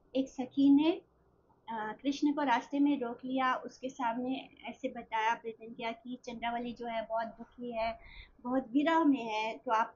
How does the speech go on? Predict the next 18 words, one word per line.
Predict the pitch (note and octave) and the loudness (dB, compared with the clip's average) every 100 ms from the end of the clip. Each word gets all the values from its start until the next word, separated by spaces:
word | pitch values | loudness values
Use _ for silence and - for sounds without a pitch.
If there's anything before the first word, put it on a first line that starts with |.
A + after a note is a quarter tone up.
| - | -4
पहले | A#3+ B3 | 2 4
उससे | C4+ - C#4+ | 2 2 0
मिल | B3 A#3+ | 0 -2
लो, | B3 C4 | 0 0
फिर | C4 D#4 C4+ | 0 -2 -2
आप | A#3 - | -2 -4
चले | D4 D4 | 0 0
जाना। | C#4+ G3+ - - - _ _ - | 2 0 0 -2 -16 _ _ -6
तो | |
ऐसे | - B3+ C4+ D#4 | 0 0 0 0
करके | D4+ C#4 D#4 | 0 0 0
वो | D4+ D#4+ | 2 2
कृष्ण | E4+ - C#4 C4+ D4 | 0 -2 -4 2 4
भगवान | C4+ C4 B3 A#3 A#3+ | 4 2 -2 -6 -6
को, | - D#4+ F#4 - _ _ - | -4 -2 -2 -4 _ _ -2
कृष्णा | C#4 D4 C#4 | 2 4 4
जी | C4 | 2
को | C4 D4+ F#4+ | 0 0 0